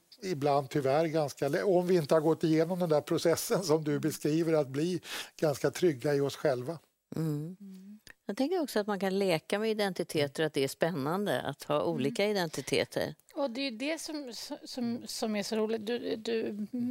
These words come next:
Speaker 3: nämner punkare, men, men man kan ju också se det som att leka med, med uttryck för att vara kvinna, till exempel,
Speaker 2: Mm.
Speaker 3: är ju, kan ju vara jätteroligt. Men det är ju så länge man gör just skillnaden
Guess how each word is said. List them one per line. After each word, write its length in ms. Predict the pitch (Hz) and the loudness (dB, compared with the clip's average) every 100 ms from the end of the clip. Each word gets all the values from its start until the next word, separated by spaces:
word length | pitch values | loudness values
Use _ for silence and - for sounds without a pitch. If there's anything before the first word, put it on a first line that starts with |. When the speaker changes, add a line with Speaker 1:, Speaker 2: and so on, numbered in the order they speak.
| 240 247 | -4 -2
Speaker 3:
nämner 360 | 214 208 214 202 | 0 2 0 -2
punkare, 800 | - 254 202 - 247 240 254 220 | 0 0 0 0 2 4 4 4
men, 380 | 208 214 202 214 | 2 0 -2 -4
men 440 | 226 208 208 202 202 | -2 0 0 0 -2
man 120 | 202 | -4
kan 140 | - | -2
ju 20 | |
också 240 | 220 - 196 | -2 -2 -6
se 260 | - 196 190 | -2 0 0
det 200 | 175 170 | 0 -2
som 420 | - 175 170 165 _ _ - _ _ - | 0 0 0 -4 _ _ -20 _ _ -8
att 180 | 190 | -2
leka 420 | 202 202 175 - 185 | 2 2 0 0 0
med, 400 | 180 175 165 190 - - 165 _ _ - - - _ _ | 2 4 2 0 -10 -20 -20 _ _ -20 -20 -20 _ _
med 240 | - 208 233 | -2 2 4
uttryck 460 | 233 - - 226 | 2 2 0 0
för 120 | - 214 | 0 2
att 80 | |
vara 100 | 185 190 | 2 2
kvinna, 400 | 247 233 208 240 | 4 4 4 2
till 180 | 262 | 2
exempel, 540 | 277 - 262 254 - 254 | 2 2 2 2 2 4
Speaker 2:
Mm. 60 | |
Speaker 3:
är 40 | 254 | 4
ju, 540 | 214 214 214 233 285 - | 4 2 0 -6 -10 -8
kan 180 | - 247 | 0 2
ju 60 | 226 | 2
vara 160 | 208 | 2
jätteroligt. 1700 | 190 196 - _ - 175 165 180 285 277 240 285 311 226 - - - - - _ - | 0 -2 -6 _ -2 2 2 0 -6 -2 2 4 2 -2 -4 -8 -14 -20 -20 _ -2
Men 200 | 220 226 | 0 2
det 80 | |
är 120 | 262 277 | 2 2
ju 60 | |
så 140 | 254 285 | 0 2
länge 280 | 262 220 226 | 2 2 0
man 240 | 240 254 | 0 0
gör 160 | 202 185 | 2 2
just 320 | 180 180 - | 2 -4 -6
skillnaden 720 | - 233 196 214 233 247 202 | -2 -2 0 0 0 -2 -4